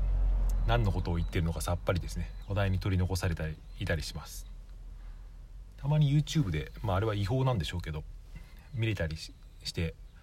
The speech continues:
前はちょこちょこチェックとかしていたんですけど、最近それすらやらなくなってきたなと。お笑いで言うと、僕は「一本グランプリ」という大喜利の番組が好きで、それもあんまり大きな声では言えませんけど、たまにYouTubeで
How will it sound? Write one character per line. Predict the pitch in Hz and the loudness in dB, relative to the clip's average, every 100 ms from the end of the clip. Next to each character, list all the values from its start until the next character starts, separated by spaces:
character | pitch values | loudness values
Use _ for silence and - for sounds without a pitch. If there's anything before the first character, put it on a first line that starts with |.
| - - - - | -20 -20 -20 -6
前 | 147 | 0
は | 143 | 0
ち | 139 - | 0 -2
ょ | |
こ | - | -2
ち | - | -2
ょ | |
こ | 156 | 0
チ | - | -2
ェ | |
ッ | - | -4
ク | - | -6
と | - | -4
か | 78 - | -4 -4
し | |
て | - | -4
い | 104 | -4
た | - | 0
ん | 98 | 0
で | |
す | 80 | 0
け | - | -4
ど、 | 71 - - - - - | -8 -10 -16 -18 -16 -16
最 | - 110 95 | -8 -4 -2
近 | 101 | -2
そ | 113 | 0
れ | 104 | 0
す | - | 2
ら | 78 | 0
や | 76 | 0
ら | 78 | -2
な | 76 | -2
く | |
な | 82 | -4
っ | |
て | 76 - | -6 -8
き | |
た | - | -10
な | - - - | -10 -12 -14
と。 | - - - - - - - - - - - - | -16 -16 -18 -18 -18 -18 -18 -18 -18 -18 -16 -4
お | |
笑 | 120 151 | 2 4
い | |
で | 147 | 6
言 | 151 | 4
う | |
と、 | 101 | 2
僕 | 98 - | -2 -2
は | - - | -4 -4
「一 | 113 | -6
本 | - 175 175 | 0 6 8
グ | 165 | 8
ラ | |
ン | 160 | 6
プ | - | 4
リ」 | 82 | 0
と | 156 | 0
い | 151 | -4
う | - - - - - - - | -6 -14 -16 -16 -16 -18 -8
大 | 123 120 | -2 0
喜 | 107 | 0
利 | 107 | 2
の | 101 95 - - - - | 2 0 -4 -14 -18 -8
番 | - 92 | -2 0
組 | 87 85 | 2 2
が | 82 | -2
好 | |
き | - 85 | -4 -6
で、 | 71 - | -6 -8
そ | - | -6
れ | 127 | -2
も | 123 113 - - - - - - - | 0 -2 -6 -16 -16 -14 -14 -16 -10
あ | - | -2
ん | |
ま | 104 | 2
り | 104 | 2
大 | 101 | 2
き | 92 | 2
な | |
声 | 85 92 | 2 2
で | |
は | 85 | 4
言 | 87 | 2
え | |
ま | |
せ | 90 117 | 2 -2
ん | |
け | 117 | 0
ど、 | 143 - - - | 0 0 -8 -8
た | 92 | -2
ま | 92 | 2
に | 90 | 4
YouTube | 95 87 101 80 | 4 2 0 0
で | 76 | 0